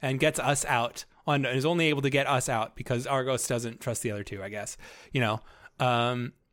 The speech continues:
and before, uh, we go, Emet-Selch l-, looks up at us and in sort of a last hurrah tells us he doesn't, he still doesn't believe us. Um, but now it becomes our responsibility to uphold the legacy,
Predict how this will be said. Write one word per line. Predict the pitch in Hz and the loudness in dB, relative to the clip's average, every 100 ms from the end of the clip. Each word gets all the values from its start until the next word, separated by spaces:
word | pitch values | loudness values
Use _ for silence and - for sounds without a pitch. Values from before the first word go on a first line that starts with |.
| _ _ - - _ _ | _ _ -20 -20 _ _
and | 139 135 131 131 143 | 0 2 2 0 -2
before, | 147 - 175 180 185 190 180 - _ _ | -2 2 4 6 8 6 4 -4 _ _
uh, | 156 139 135 131 127 127 127 | 2 4 6 6 6 4 4
we | 151 | 2
go, | 151 135 131 | 4 6 6
Emet-Selch | 147 165 - 165 151 - | 4 2 4 2 2 -6
l-, | 147 160 170 | -6 -4 -2
looks | 170 - | 0 2
up | 160 | 2
at | 147 | 2
us | 131 - | 2 0
and | 151 | -2
in | 127 | 0
sort | 165 170 | 2 2
of | |
a | 160 | 2
last | 135 131 | 2 0
hurrah | - 135 127 | 0 0 2
tells | - 131 | 0 0
us | 135 | 0
he | 160 | 4
doesn't, | 170 226 185 135 - - _ | 6 6 4 0 -8 -20 _
he | |
still | 165 - 247 | 2 6 8
doesn't | 208 175 | 8 6
believe | 147 143 123 | 6 4 4
us. | 123 - - - - - - | 4 2 -2 -10 -10 -12 -2
Um, | 156 156 135 | 2 4 4
but | 151 151 - - | 4 2 -2 -2
now | 156 160 156 | 4 6 6
it | 160 | 4
becomes | 160 165 151 | 2 2 2
our | 156 151 | 4 4
responsibility | 156 - 143 135 147 135 135 127 | 4 2 0 2 0 2 2 2
to | 127 | 0
uphold | 135 139 - 139 131 | 0 0 0 0 0
the | 123 | 0
legacy, | 139 156 160 - 120 117 | 0 2 0 0 0 -2